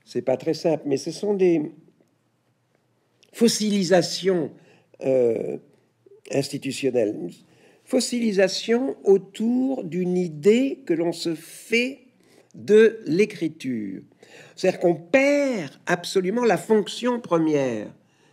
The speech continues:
de l'écriture en enseignant à bien écrire. La fonction première de l'écriture, c'est de faire à savoir à Sylvie, si j'ai quelque chose à lui dire mais que je peux pas lui parler,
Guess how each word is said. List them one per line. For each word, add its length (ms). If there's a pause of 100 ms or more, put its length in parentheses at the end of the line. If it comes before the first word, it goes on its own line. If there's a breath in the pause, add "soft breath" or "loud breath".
(140 soft breath)
de 140
l'écriture 640 (200 loud breath)
en 240
enseignant 720
à 100
bien 240
écrire. 600 (680 loud breath)
La 80
fonction 400
première 540
de 80
l'écriture, 520
c'est 120
de 60
faire 180
à 60
savoir 480 (320 loud breath)
à 160
Sylvie, 800 (280 soft breath)
si 140
j'ai 140
quelque 220
chose 220
à 60
lui 200
dire 200
mais 120
que 100
je 60
peux 100
pas 120
lui 160
parler, 680